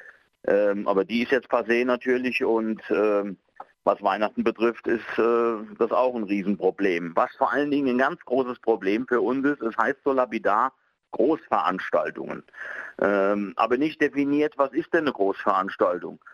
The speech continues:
Also für Bad Kreuznach ist der Jahrmarkt eine Großveranstaltung.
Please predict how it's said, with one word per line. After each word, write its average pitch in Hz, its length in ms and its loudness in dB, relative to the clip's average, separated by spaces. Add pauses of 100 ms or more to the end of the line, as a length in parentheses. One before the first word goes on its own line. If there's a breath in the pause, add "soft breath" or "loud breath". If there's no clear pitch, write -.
(180 loud breath)
Also 104 200 2
für 120 100 4
Bad 117 200 0
Kreuznach 143 440 0
ist 147 140 -2
der 139 80 4
Jahrmarkt 131 520 0
eine 123 120 0
Großveranstaltung. 98 1000 0